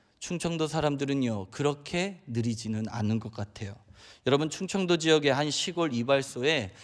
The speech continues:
이 미국 사람이 들어왔습니다. 그러니까 이 이발소 주인이 당연히 어떻게 인사했겠어요? "와슈." 이렇게 인사를 한 거죠.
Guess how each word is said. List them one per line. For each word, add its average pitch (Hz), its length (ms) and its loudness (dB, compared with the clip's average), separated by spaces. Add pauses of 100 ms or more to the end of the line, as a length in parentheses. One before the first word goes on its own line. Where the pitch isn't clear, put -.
(120)
이 123 120 -4
미국 143 340 -4
사람이 131 680 -2
들어왔습니다. 104 840 -4 (300)
그러니까 175 460 -2
이 131 180 2
이발소 147 440 2
주인이 131 440 -2
당연히 131 440 0
어떻게 113 420 -4
인사했겠어요? 110 1040 -4 (340)
"와슈." 139 760 0
이렇게 165 260 -4
인사를 123 420 -2
한 143 140 -6
거죠. 123 460 -8